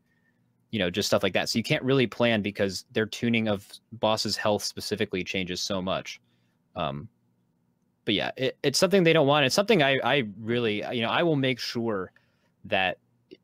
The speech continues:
it can be done with two tanks before we ever do the three tank thing, unless, like,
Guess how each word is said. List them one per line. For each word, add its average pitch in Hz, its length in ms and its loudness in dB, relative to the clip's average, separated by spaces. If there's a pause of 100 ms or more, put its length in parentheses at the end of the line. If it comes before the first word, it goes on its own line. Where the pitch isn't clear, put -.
it 123 140 -6
can 117 140 -4
be 110 120 -2
done 101 380 0
with 98 180 -4
two 107 160 -6
tanks 90 320 -6
before 101 320 -4
we 92 140 -4
ever 92 380 -4 (260)
do 110 120 -8
the 92 100 -8
three 95 200 -6
tank 87 240 -6
thing, 90 180 -6
unless, 104 340 -2
like, 95 260 -2